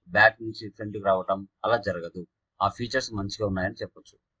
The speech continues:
తర్వాత రీయూజ్ డిలీటెడ్ వోచర్ నెంబర్. నువ్వు సేల్స్ ఇన్వాయిస్ అయితే ఏదైతే డిలీట్ చేసి ఉంటావో అదే డిలీట్ చేసిన నెంబర్ మీద మళ్ళీ మనం ఇన్వాయిస్‌ని జనరేట్ చేయొచ్చు. ఆ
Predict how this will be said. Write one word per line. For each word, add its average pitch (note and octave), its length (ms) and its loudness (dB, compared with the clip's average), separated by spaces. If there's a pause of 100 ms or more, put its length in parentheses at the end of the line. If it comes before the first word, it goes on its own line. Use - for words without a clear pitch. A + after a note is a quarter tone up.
(540)
తర్వాత C3+ 260 10 (180)
రీయూజ్ C3 460 2 (120)
డిలీటెడ్ G#2+ 460 2
వోచర్ F#2 340 -6
నెంబర్. D#2 240 -10 (480)
నువ్వు C#3 240 4
సేల్స్ C3 360 4
ఇన్వాయిస్ A#2+ 440 6
అయితే G#2+ 240 0 (200)
ఏదైతే G#2 280 -2 (300)
డిలీట్ A#2 260 2
చేసి G#2+ 240 2
ఉంటావో F2 320 -2 (640)
అదే A#2 160 8 (140)
డిలీట్ B2 260 4
చేసిన A2 260 -2
నెంబర్ F#2+ 320 4
మీద F2+ 160 0 (600)
మళ్ళీ C3 240 8 (100)
మనం C3+ 220 2
ఇన్వాయిస్‌ని A2 400 4 (100)
జనరేట్ F#2 320 -2
చేయొచ్చు. A2 360 -8 (600)
ఆ G#2 40 8